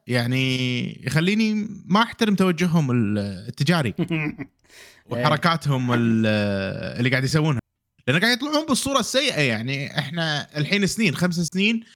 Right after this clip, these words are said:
Speaker 1: على، على نفس الحركات من بلاي ستيشن.
Speaker 2: ترى جيم، جيم راين كنا صرح وقال إن أنا، يعني، هدفي إني أوقف الصفقة، شيء كذي.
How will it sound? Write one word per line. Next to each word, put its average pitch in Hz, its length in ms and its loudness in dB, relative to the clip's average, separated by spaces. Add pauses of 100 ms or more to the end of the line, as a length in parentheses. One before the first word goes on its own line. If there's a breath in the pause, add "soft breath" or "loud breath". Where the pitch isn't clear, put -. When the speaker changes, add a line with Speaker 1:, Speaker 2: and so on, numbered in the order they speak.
(240)
Speaker 1:
على، 151 320 2
على 156 180 2
نفس 214 240 0
الحركات 190 540 0 (380)
من 208 280 4 (520)
بلاي 165 100 2
ستيشن. - 320 0 (120)
Speaker 2:
ترى 170 260 6
جيم، 175 280 2
جيم 175 160 2
راين 170 560 4
كنا 160 260 -2
صرح 143 640 -2 (640)
وقال 147 340 4
إن 135 160 2
أنا، 139 380 0
يعني، 131 340 0
هدفي 147 240 2
إني 131 160 0
أوقف 131 340 2
الصفقة، 113 420 -8
شيء 110 200 -12
كذي. 104 300 -14